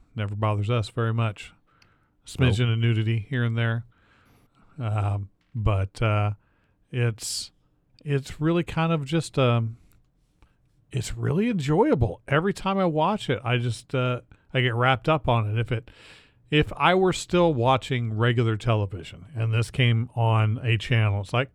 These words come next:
Speaker 1: "All right, I'm just gonna leave it on there."
Speaker 2: Oh, yeah, yeah.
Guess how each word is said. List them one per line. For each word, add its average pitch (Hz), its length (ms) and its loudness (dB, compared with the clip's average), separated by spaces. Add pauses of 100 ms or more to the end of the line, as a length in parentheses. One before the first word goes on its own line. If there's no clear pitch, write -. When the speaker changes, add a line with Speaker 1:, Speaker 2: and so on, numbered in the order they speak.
Speaker 1:
"All 143 80 0
right, 131 160 0 (260)
I'm 127 120 -2
just 113 120 0
gonna 120 160 0
leave 113 160 2
it 110 60 2
on 107 160 2
there." 104 240 0 (960)
Speaker 2:
Oh, 120 160 6
yeah, 113 160 8
yeah. 101 280 2